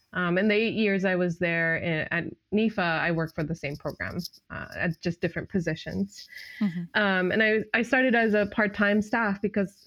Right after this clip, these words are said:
Speaker 1: as you said, like, I was performing, um, and I didn't want a full-time job. Um, <laughs> but, but yeah, it was <laughs> much more work than <laughs> I expected, but that's okay. I think that's very typical for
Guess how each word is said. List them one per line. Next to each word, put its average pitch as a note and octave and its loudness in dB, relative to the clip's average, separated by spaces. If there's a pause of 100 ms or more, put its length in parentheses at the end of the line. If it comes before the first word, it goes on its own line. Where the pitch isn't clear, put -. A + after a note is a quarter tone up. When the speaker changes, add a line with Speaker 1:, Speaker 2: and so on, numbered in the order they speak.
Speaker 1:
as G#3 4
you G#3+ 4
said, A3 4
like, F#3 2
I G3+ 4
was G3+ 4
performing, A#3 4
um, F3+ 2 (300)
and F3+ 2 (200)
I G3 6
didn't G#3 4
want G3+ 4
a G3 2
full-time C#3+ -4 (220)
job. F#3+ 0 (200)
Um, E3 -2 (1300)
<laughs> - -
but, A#3+ 6
but B3 4
yeah, F#3+ 6
it G3+ 4
was D#4+ 4 (160)
<laughs> A#3 2
much C4 6
more C4+ 6
work A#3+ 2
than A#3+ 4 (360)
<laughs> - 0
I A3+ 6
expected, G3 4
but B3 6
that's D4 6
okay. G3+ 4 (320)
I A3 4
think C4+ 6
that's G#3 4
very G#3 4
typical F#3+ 2
for F3+ 0